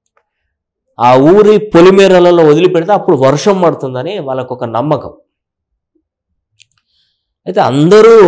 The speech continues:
చేస్తారండి, అందరూ చేస్తారు. ఒక అతను ఏం చేస్తాడంటే, "సరే, మరి ఇప్పుడు మనం కప్పలకు పెళ్లి చేస్తున్నాం, ఖచ్చితంగా వర్షం పడుతుందని" అతను ఏం చేస్తాడంటే ఒక గొడుగు తీసుకొచ్చుకొని వస్తాడు.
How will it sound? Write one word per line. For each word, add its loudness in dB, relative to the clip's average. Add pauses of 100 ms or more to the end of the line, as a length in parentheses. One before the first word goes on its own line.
(640)
చేస్తారండి, -2
అందరూ -6
చేస్తారు. -6
ఒక -4
అతను -6
ఏం -8
చేస్తాడంటే, -6 (400)
"సరే, -8
మరి -2
ఇప్పుడు -8
మనం -6
కప్పలకు -2
పెళ్లి -2
చేస్తున్నాం, -8 (800)
ఖచ్చితంగా -2
వర్షం -2
పడుతుందని" -6 (200)
అతను -2
ఏం -2
చేస్తాడంటే -2
ఒక -2
గొడుగు 4
తీసుకొచ్చుకొని -6
వస్తాడు. -18